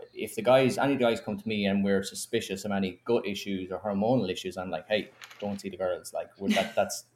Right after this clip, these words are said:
Speaker 1: you know, I, I don't specialize in that. But if it's a case that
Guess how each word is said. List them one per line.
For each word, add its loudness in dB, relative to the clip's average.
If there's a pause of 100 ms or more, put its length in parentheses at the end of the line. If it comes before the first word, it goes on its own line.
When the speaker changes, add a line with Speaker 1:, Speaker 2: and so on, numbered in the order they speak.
Speaker 1:
you -4
know, 0
I, 2
I 0
don't -2
specialize -2
in -10
that. -2
But 4
if -2
it's -12
a -8
case 2
that 4